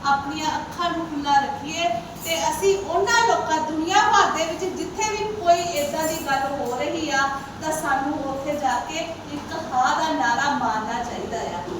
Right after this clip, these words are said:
ਇਹ ਨਾ ਹੋਵੇ ਜਿਵੇਂ ਜੰਗਲ ਨੂੰ ਲੱਗੀ ਅੱਗ ਤੇ ਚਿੜੀ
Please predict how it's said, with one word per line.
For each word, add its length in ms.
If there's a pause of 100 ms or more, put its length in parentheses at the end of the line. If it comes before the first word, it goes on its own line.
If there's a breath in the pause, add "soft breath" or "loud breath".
(140)
ਇਹ 200
ਨਾ 160
ਹੋਵੇ 440 (240)
ਜਿਵੇਂ 480 (220)
ਜੰਗਲ 500
ਨੂੰ 140
ਲੱਗੀ 380 (100)
ਅੱਗ 340 (720)
ਤੇ 80
ਚਿੜੀ 680